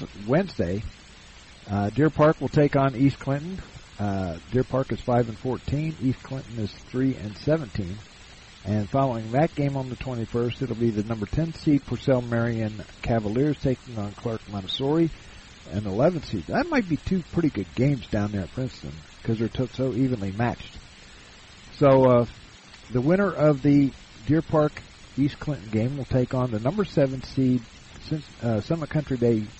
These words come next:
uh, Silver Knights. That will be on Saturday, February the tw-, twenty-fourth at one P M at Princeton. Uh,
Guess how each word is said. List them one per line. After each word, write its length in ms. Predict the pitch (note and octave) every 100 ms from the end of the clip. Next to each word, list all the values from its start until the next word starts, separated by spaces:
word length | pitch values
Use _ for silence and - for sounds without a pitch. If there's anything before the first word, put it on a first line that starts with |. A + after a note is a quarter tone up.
| - G#2+
uh, 240 | E2+ D2+
Silver 340 | - C#3+ A#2+
Knights. 320 | G#2+ B2 G2 - - - - - - - - - - B2+
That 140 | D#3
will 80 | D#3+
be 140 | D3+
on 120 | D3 C3
Saturday, 440 | - D3 D3+ C#3
February 560 | - D3 C#3+ C#3 C#3 C3
the 120 | A#2
tw-, 240 | - - - -
twenty-fourth 560 | C#3+ C#3 - C3+ A#2+
at 140 | - A2
one 180 | C3+ C3+
P 260 | D3+ C3
M 160 | A2+ A2+
at 120 | -
Princeton. 460 | - C3+ - - D2+ - - - - - - - - - - - - - -
Uh, 480 | A#2+ A#2 A2 G#2+